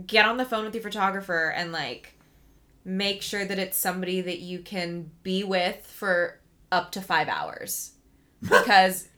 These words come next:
Speaker 2: Yeah.
Speaker 1: you know what I mean? Because,
Speaker 2: Uh-huh.
Speaker 1: like, if you get there and you're miserable with that photographer and you just don't get along with that person, your shots are gonna suck.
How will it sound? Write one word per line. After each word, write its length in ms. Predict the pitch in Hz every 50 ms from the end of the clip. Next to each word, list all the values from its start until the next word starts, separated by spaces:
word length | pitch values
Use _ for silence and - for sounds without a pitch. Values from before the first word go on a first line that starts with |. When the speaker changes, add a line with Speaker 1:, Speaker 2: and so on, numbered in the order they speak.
| _ _
Speaker 2:
Yeah. 220 | - - 120 220 220
Speaker 1:
you 40 | 277
know 60 | 285
what 80 | 269 254
I 60 | 240
mean? 300 | 220 214 214 226 254 262
Because, 280 | 254 262 - 262 254 240
Speaker 2:
Uh-huh. 80 | 240
Speaker 1:
like, 360 | 254 240 233 226 220 - - - - _ _ _ _ _ _ _ _ _ _ _ _ -
if 180 | 262 254 254
you 160 | 233 247 262
get 280 | 214 226 214 214 214 -
there 220 | 269 262 262 269 -
and 120 | 233 220
you're 100 | 220 214
miserable 640 | 208 196 196 196 190 196 196 190 220 220 220 226 226
with 100 | 220 220
that 140 | 214 196 196
photographer 420 | 196 196 202 175 180 190 208 214
and 140 | - 185 196
you 80 | 208 202
just 180 | 190 170 156
don't 240 | 151 196 180 180 190
get 100 | 202 196
along 260 | 190 175 165 156 170 180
with 100 | 208 190
that 160 | 226 226 - -
person, 480 | 254 254 254 247 285 285 285 302 320 320 - _ _ _ _ -
your 160 | 220 247 254
shots 340 | 247 - 254 233 240 240 -
are 140 | - 214
gonna 200 | 196 202 190 185
suck. 720 | 185 185 - - - - - 180 - - - - - -